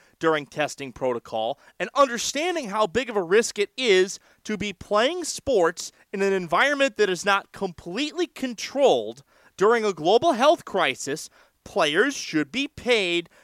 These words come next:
their full prorated salary, which they are, but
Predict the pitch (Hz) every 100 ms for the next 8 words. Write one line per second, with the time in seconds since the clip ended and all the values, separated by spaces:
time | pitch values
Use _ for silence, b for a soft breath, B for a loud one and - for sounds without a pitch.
0 | - 185 165 - 185 202 214 - 190 190
1 | 180 180 202 - 185 180 185 156 151 -
2 | 240 285 320 359 233 165 165 _ _ _
3 | _ 147 226 208 214